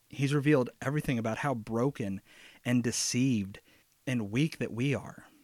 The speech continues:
And above all, the Bible bridges those two things together through Jesus Christ.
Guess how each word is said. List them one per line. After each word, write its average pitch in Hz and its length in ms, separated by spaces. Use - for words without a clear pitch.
And 127 120
above 131 220
all, 127 340
the 127 120
Bible 127 280
bridges 123 500
those 120 240
two 123 140
things 117 280
together 117 360
through 131 340
Jesus 110 360
Christ. - 540